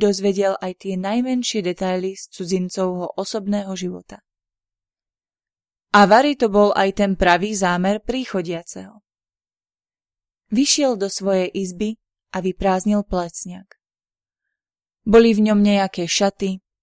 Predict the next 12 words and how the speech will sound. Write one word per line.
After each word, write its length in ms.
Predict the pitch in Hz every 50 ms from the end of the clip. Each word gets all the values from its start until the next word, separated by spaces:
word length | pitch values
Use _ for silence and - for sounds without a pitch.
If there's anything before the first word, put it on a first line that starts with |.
| _ _ _ _ _
holiaci 400 | - 277 285 285 262 254 - -
strojček, 640 | 185 - - - 196 196 196 196 - - 202 190 - - - _ _ - - - _ _ _ _ _ -
jeden 400 | 214 240 240 262 277 269 247 226
pár 240 | - 196 190 190 185
rezervných 800 | 190 185 175 185 185 175 185 180 175 175 180 175 170 170 - -
topánok, 640 | 185 180 - 190 190 190 190 190 190 190 196 - - - - _ _ _ _ _ _ _ _ _ _ -
vitamíny 560 | 196 208 202 - 202 196 190 196 185 185 180
pre 220 | - - 190 190
prípad, 640 | - - 196 190 185 - - 190 185 - - - _ -
že 160 | - 180 190 170
by 80 | 170 165
prechladol, 800 | - 175 180 190 - - 202 196 185 202 202 196 190 190 -